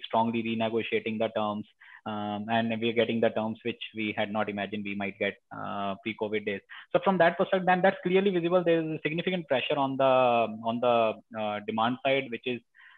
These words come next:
ensuring that, and a lot of supply. And what had happened that commercial in India was one of the more under-penetrated sectors. So there was a lot of supply which was launched over the last twenty-four to thirty-six months, grade A supply,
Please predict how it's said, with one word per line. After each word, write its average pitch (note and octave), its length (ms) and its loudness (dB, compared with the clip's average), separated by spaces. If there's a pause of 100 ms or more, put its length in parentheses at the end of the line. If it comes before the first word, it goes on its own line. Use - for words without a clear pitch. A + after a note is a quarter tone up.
(140)
ensuring B2 560 2
that, A#2 260 4
and C#3+ 220 0
a D3+ 40 2
lot D3+ 220 6
of A3+ 120 4
supply. D3+ 240 4
And C#3+ 160 4
what D#3+ 200 4
had G3 120 2
happened F3+ 340 0
that A#3+ 120 -2 (100)
commercial C#3+ 480 2
in F#3 140 -2
India F3+ 420 2 (360)
was C#3+ 260 6 (460)
one C3+ 160 4
of D#3 100 2
the E3 60 4
more D3+ 260 6
under-penetrated B2+ 1160 2
sectors. G2+ 340 -2 (100)
So C3 160 0
there C3 140 2
was D3 180 2
a A#2+ 40 -4
lot B2+ 180 4
of F3+ 80 2 (100)
supply B2 440 4 (340)
which C3 160 -2
was C3+ 140 6
launched A#2 400 4 (100)
over B2+ 240 4
the B2 80 4
last A2+ 260 6 (100)
twenty-four A#2 420 0
to A#2+ 120 -4
thirty-six G#2+ 420 -4 (100)
months, G2 200 -8 (120)
grade A#2 220 4
A A2+ 120 6
supply, G2 300 -4